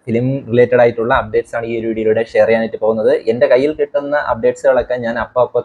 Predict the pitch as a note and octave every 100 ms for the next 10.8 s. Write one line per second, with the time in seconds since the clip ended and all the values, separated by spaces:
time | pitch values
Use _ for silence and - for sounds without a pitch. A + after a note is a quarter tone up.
0 | A2+ A2 A#2 A#2 G2+ A2 A2+ A2+ G#2+ G#2+
1 | - A2+ A2+ B2 A2 G2+ A#2 A#2 G#2 -
2 | - B2+ G#2+ A#2 B2 B2 A#2+ A2 A#2 B2
3 | A2+ A2+ A2 A2+ G#2+ A2 A#2 A2+ A2+ A2
4 | G#2+ A#2 C3 A#2 A2 C#3 C#3 C#3 A2 A#2
5 | A2 A#2 C3 _ _ - F#3 F#3 D#3+ F3
6 | F3 C3 C3+ A2 - B2+ B2+ B2+ A#2+ G#2+
7 | B2+ G#2 A#2 - _ - B3+ B3 B3+ -
8 | - F3+ F3+ G#3 G#3 D3 C#3+ C#3 E3 D3+
9 | C3 D3 - A#2 A#2+ C3 - G2+ - A#2+
10 | G#2 A2+ A#2 - G#2 A2 B2